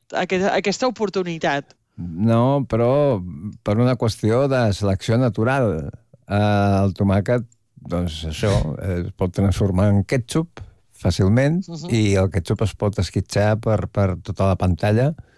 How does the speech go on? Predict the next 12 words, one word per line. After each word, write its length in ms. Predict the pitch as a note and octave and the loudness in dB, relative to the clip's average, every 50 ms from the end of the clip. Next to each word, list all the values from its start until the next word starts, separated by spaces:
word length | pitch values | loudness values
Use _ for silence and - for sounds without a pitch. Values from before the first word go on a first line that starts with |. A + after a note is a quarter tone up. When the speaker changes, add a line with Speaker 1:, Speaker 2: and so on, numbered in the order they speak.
| _ _ _ _ _ _ _ - - | _ _ _ _ _ _ _ -4 -2
Speaker 2:
i, 960 | B2 A2+ G#2 G2+ G2 F#2+ F2+ F2 E2+ E2 D#2+ D#2+ D#2 D2+ C#2+ D2+ E2 F2 F2 _ _ _ _ _ _ _ _ _ _ - | 0 2 2 2 2 2 2 2 2 0 0 -2 -4 -6 -8 -10 -12 -14 -14 _ _ _ _ _ _ _ _ _ _ -2
i 80 | F#2+ | 0
mira, 380 | G2 A2 A#2 B2 A2 F2+ - - - | 2 2 4 2 2 0 -2 -4 -8
o 40 | F#2+ | -6
sigui, 340 | - F#2+ F#2+ G2 G2 F#2+ - - | -4 -2 0 0 0 -2 -2 -4
am-, 400 | - G2 G2+ D#2 - - - - - _ _ _ _ | -4 -4 -4 -4 -6 -10 -14 -16 -18 _ _ _ _
per 120 | - G2+ F#2+ | -2 -2 -2
això 160 | - - B2 | 0 0 -2
ha 40 | A#2+ | 0
tingut 320 | - D#3+ C#3+ C3 C3 G#2 - | 0 0 0 0 0 0 -2
aquest 240 | G#2 - G2 F2 E2+ | -2 -2 -2 -2 0
nínxol. 760 | F#2 F#2+ B2 D#3 D3+ B2+ - - F#2+ F2 F2 E2+ F2+ F2+ | 0 0 2 2 0 -2 -2 -2 0 0 0 -2 -6 -8